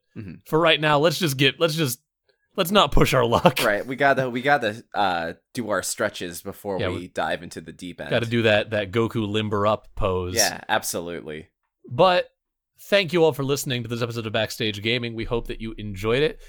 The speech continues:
Speaker 2: If you want to, uh, to, man, I need to remember how to do our fucking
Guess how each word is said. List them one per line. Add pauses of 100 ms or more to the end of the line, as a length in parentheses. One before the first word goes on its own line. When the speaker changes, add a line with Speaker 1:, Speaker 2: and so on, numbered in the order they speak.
(100)
Speaker 2:
If
you
want
to,
uh,
to, (520)
man,
I
need
to
remember
how
to
do
our
fucking